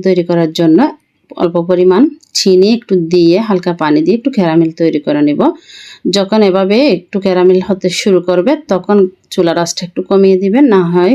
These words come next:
ক্যারামেলটা পুড়ে যাবে, পুড়ে গেলে পুডিংটা খেতে একদম বাজে লাগবে। তো আমার ক্যারামেলটা হয়ে গেছে। এখন আমি একটি মোল্ডের,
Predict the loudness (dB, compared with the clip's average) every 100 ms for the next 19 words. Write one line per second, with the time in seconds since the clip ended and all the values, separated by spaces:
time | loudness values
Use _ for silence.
0 | 0 -2 0 0 0 -6 -2 -2 0 -2
1 | -2 -4 0 0 0 0 -2 -2 -2 0
2 | 0 0 -6 -4 -4 -2 -2 0 -2 -2
3 | -4 -4 -4 -4 -6 _ _ _ -20 -20
4 | _ _ _ -4 -2 0 0 0 0 2
5 | 0 -2 -2 -2 0 -2 -4 -6 -6 -2
6 | 0 2 4 2 0 0 2 2 0